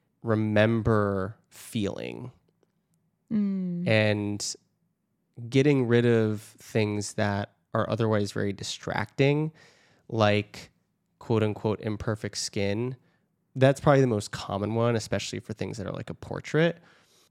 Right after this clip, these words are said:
Speaker 1: Yeah, they just, it, it, it,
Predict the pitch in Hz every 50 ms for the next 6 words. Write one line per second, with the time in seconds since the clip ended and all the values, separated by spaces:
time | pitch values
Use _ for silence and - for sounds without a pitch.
0 | _ _ _ _ _ - 135 123 131 120 110 95 95 - 113 117 110 110 120 117
1 | 107 - - - - - - - - - - _ _ _ _ _ _ _ _ _
2 | _ _ _ _ _ 120 113 - - 127 117 - - 120 113 -